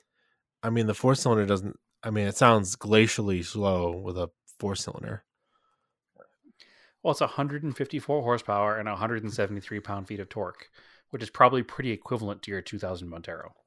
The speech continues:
Speaker 1: That's got two hundred horsepower there. Yeah.
Speaker 2: Does it really?
Speaker 1: It's got
Speaker 2: Wow.
Speaker 1: more torque.
Speaker 2: And that's
Speaker 1: I think
Speaker 2: pretty,
Speaker 1: it's like two fifty.
Speaker 2: that's pretty slow. Well, a hundred and fifty horsepower is, like, forty more horsepower than my Raider had.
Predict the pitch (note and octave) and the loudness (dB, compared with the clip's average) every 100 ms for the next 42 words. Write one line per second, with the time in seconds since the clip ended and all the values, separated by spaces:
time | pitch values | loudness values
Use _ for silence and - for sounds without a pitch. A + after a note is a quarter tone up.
0 | _ D3 E3 - F#2 A2 A2 B2 B2 - | _ -10 -6 -6 -6 -6 -4 -2 -4 -4
1 | C3 C3 C3 C3+ B2+ _ _ _ _ _ | -2 -2 0 -2 -6 _ _ _ _ _
2 | _ _ _ _ _ _ _ _ _ B3 | _ _ _ _ _ _ _ _ _ -8
3 | G2 C#3+ A#2+ B2+ E3+ F3 _ _ _ _ | -4 -4 -6 -8 -10 -14 _ _ _ _
4 | _ _ _ _ _ _ _ - - G#2 | _ _ _ _ _ _ _ -12 -8 -6
5 | - G#2+ A2 - _ _ _ - F2+ - | -4 -4 -4 -10 _ _ _ -16 -14 -10
6 | F2 A2 G#2+ - G#2+ A2 A#2 C3 B2 F#2+ | -10 -10 -12 -10 -8 -6 -6 -6 -8 -10
7 | - E2+ - - - _ _ _ _ _ | -12 -12 -14 -20 -20 _ _ _ _ _
8 | _ _ _ C4 - _ - C#3 D3 - | _ _ _ -20 -20 _ 4 6 6 2
9 | C3+ D#3 E3 D#3+ D3+ D3+ A#2+ B2 - G#2 | 4 4 2 0 -2 -4 2 2 2 -2
10 | F2+ F2+ F#2 - A2+ G2+ G2+ F#2+ - G#2+ | -2 -4 -8 -6 -2 -2 -2 -6 -6 -4
11 | F#2+ F#2 - F4 _ - - A#2 A#2+ A#2 | -4 -4 -10 -20 _ -18 -6 0 2 2
12 | A2+ G#2+ G2+ F#2+ - F#2+ F#2 F#2+ F#2 F2+ | 0 0 0 -2 -2 0 0 -2 -6 -6
13 | F2+ F2 E2+ D#2 D2+ D2 | -8 -8 -10 -12 -14 -16